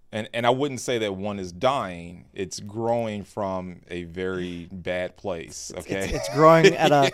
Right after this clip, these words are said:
Speaker 1: <laughs>
Speaker 2: at a slower rate.
Speaker 1: Yes,
Speaker 2: Like, they're
Speaker 1: there you
Speaker 2: both,
Speaker 1: go.
Speaker 2: they're both
Speaker 1: Yeah,
Speaker 2: growing.
Speaker 1: if it was
Speaker 2: One's
Speaker 1: a
Speaker 2: just a
Speaker 1: science
Speaker 2: little bit,
Speaker 1: project,
Speaker 2: yeah.
Speaker 1: yeah, this is the, the bean sprout that's just getting water and plenty of sun.
Speaker 2: Mm-hmm.
Speaker 1: It's, it's, it's catching up to the rest of them that's already grown.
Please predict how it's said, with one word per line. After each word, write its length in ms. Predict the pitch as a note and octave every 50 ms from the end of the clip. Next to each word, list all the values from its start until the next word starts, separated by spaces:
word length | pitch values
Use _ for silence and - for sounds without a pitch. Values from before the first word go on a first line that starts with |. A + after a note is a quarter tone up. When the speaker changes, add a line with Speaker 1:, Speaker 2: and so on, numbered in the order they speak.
| - - -
Speaker 1:
<laughs> 140 | - -
Speaker 2:
at 100 | - C#3+
a 60 | D3 C#3
slower 560 | - - - - F3 F3+ F3+ F3+ F3+ F3 E3+
rate. 180 | E3+ F3 F3+ G3
Speaker 1:
Yes, 180 | - A2+ A2
Speaker 2:
Like, 120 | - - D#3
they're 80 | - -
Speaker 1:
there 100 | B2 A#2+
you 60 | G#2+
Speaker 2:
both, 140 | G#2+ G#2+ A2
Speaker 1:
go. 120 | A2+ G#2
Speaker 2:
they're 120 | F#3+ F#3 F#3+
both 140 | - A#2 -
Speaker 1:
Yeah, 80 | G3
Speaker 2:
growing. 140 | F#3+ E3+ E3
Speaker 1:
if 60 | E3
it 40 | -
was 40 | F#3
Speaker 2:
One's 200 | F#3+ G3 G3+ F#3+
Speaker 1:
a 20 | F#3+
Speaker 2:
just 60 | -
a 40 | D3
Speaker 1:
science 180 | C#3 B2 -
Speaker 2:
little 140 | F3+ F3 D3
bit, 80 | A2 G#2+
Speaker 1:
project, 400 | D3 G2+ G#2 G2 F#2+ F#2+ F#2 F#2
Speaker 2:
yeah. 100 | G2 G2
Speaker 1:
yeah, 140 | F#2+ F#2 F2+
this 180 | G2 G#2 G2+
is 160 | G#2+ G#2 -
the, 360 | F#2 F#2+ F#2+ F#2 F2+ F2 F2 F2
the 100 | F#2 F2+ F2
bean 220 | G2 G#2 G#2+ G#2+ G2
sprout 440 | - - - F2+ E2+ E2+ C#2+ -
that's 180 | - F2 E2+ E2
just 180 | F2+ F2+ F2 F2
getting 300 | G2+ F2 F2 F2+ F2 F2
water 260 | F2 F2 F2+ F2+ F2+
and 100 | F2 F2
plenty 280 | - G2+ F#2 F2+ F2
of 80 | E2 -
sun. 320 | - - G#2+ G2 F#2 - - C3 - B2 - -
Speaker 2:
Mm-hmm. 100 | - -
Speaker 1:
It's, 220 | E2 - - - -
it's, 420 | - F2 D#2+ - - - - - - - - - - - - - - -
it's 120 | - - -
catching 360 | - G2+ G#2 - - G2+ F#2+
up 100 | F#2+ F#2 -
to 100 | G2 F2
the 100 | F2+ F2
rest 240 | F2 F2 F2 - -
of 80 | E2
them 60 | E2+ E2+
that's 140 | E2 - -
already 240 | F2+ E2+ E2 D#2+ D#2+
grown. 460 | E2 F2 F#2 F2+ F2 E2 E2+ E2+ E2+